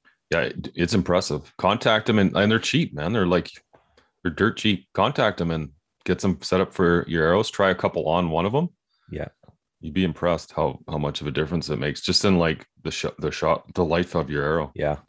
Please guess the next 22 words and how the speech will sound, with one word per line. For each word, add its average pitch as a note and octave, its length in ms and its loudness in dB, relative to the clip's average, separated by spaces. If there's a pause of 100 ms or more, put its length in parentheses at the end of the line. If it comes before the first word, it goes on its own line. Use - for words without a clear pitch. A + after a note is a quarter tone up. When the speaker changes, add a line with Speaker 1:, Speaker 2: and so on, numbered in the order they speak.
(160)
Speaker 2:
Well, E2+ 100 2
I F2 60 4
think A2+ 180 -2
I'll G#2 100 2
definitely E2+ 520 0
do D2 220 -4
that C#2+ 160 0
as - 100 -8
soon D#2 120 -4
as C#2+ 120 -4
I C#2 40 -4
get C#2 200 -4
some C#2+ 160 -8
new D2 140 -6
arrows C#2+ 340 -2
in. C#2+ 100 -6
I'm C#2+ 100 -6
still - 180 -6
shooting - 260 -4
my B1+ 120 -2
old C#2+ 240 -2
ones. G2 280 -2